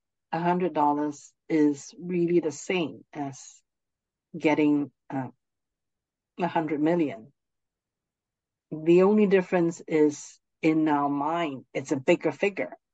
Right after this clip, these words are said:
We think that it's going to be a lot more, um, difficult and impossible. But when you really process the fact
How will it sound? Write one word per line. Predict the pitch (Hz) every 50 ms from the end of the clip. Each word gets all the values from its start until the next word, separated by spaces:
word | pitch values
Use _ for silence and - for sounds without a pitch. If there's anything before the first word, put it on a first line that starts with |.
| _ _ _ _ _ _ _ _ _ _ _ _ _ _ _ _
We | 165 160
think | 170 180 170 160 139
that | 135 117 131
it's | 139 143 131 -
going | - - 156 151 151 151
to | 147
be | 147 151 147 143 143 143 - -
a | 143 143
lot | 147 151 156 151 -
more, | 160 156 156 151 151 151 151 151 151 156 156 156 156 151 - -
um, | 151 147 143 143 139 135 135 135 135 - -
difficult | 233 240 240 - - - 135 120 - - - - _ -
and | 139 135 131 131 -
impossible. | 151 160 165 - - 247 262 - - 165 143 - - - _ _ _ _ -
But | 160 151 151 160 156 147 -
when | 165 175 180 180
you | 180 180 180 175 180 _ _ -
really | 208 208 220 226 220 214 220 208
process | - - 190 180 185 - - 170 160 139 - - _ _ _ _ _ _ _ _ _ _ _ _ _ _ -
the | -
fact | - - 180 165 160 -